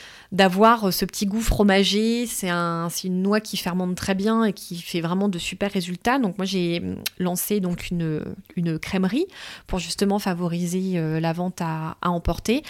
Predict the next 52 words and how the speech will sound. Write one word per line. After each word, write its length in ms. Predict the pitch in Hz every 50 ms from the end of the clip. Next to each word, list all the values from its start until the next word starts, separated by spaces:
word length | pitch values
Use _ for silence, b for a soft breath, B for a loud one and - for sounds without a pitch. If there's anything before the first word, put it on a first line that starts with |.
| B B B B B
Et 80 | B 185
là 120 | 185 190
aussi, 280 | 196 196 - - - 247
moi, 100 | 269 240
j'ai 140 | 214 - -
toujours, 520 | - - - 208 196 202 214 220 208 208 196
euh, 600 | 180 175 175 170 165 165 165 160 160 160 160 160 -
pensé 460 | - 185 190 180 - - 185 196 214
sous 220 | 214 - - 185 175 175 175 165 170 165 170
la 120 | 170 165
forme 220 | - - 190 196 185
de 60 | 175
la 240 | 165 160 160 160 160
collaboration. 840 | - 208 202 196 202 180 185 185 185 180 180 - - 247 262 269
Donc 180 | 247 202 175 -
c'est 100 | - 190
un 80 | 165 165
petit 140 | - -
comptoir 360 | - 190 185 - - 190 175 180
ambulant, 440 | 175 170 175 190 196 202 202 202
donc, 340 | 202 185 170 165 160 - -
euh, 180 | 165 160 160 165
dans 300 | 165 175 185 190 175 180
un, 280 | 165 156 151 156 - 160
chez 200 | 156 - 226 214
un 80 | 214 190
caviste, 540 | - 185 170 170 220 277 - - - - - - B B B B B B B B B B B
euh, 200 | - 175 175 170
qui 140 | 170 - 202
propose 340 | - - 196 - 208 202 180
des 80 | 190 185
vins 160 | 180 185 175
sains 160 | - - 233
et 60 | 226
naturels. 460 | 208 185 175 - - - 160 175 226
Donc 160 | 233 190 165 -
ça, 100 | - 202
c'était 220 | - 190 - 165
important. 520 | 151 156 - 180 - - - 233 247 262 240
Et 80 | 175
puis 140 | - - -
de 80 | 175 170
faire 200 | - - 170 170
le 100 | 170 175
match 360 | 185 190 196 196 - - -
vin 200 | 170 165 175 170
sain 180 | - - 202 190
naturel 640 | 180 175 170 - - 185 170 185 190 196 190 - - -
et, 240 | 165 160 160 160
euh, 120 | 156 156 156
spécialité 580 | - - 190 175 - 185 170 170 170 - 196
végétale, 560 | 170 175 160 160 160 - - 208 254 285 220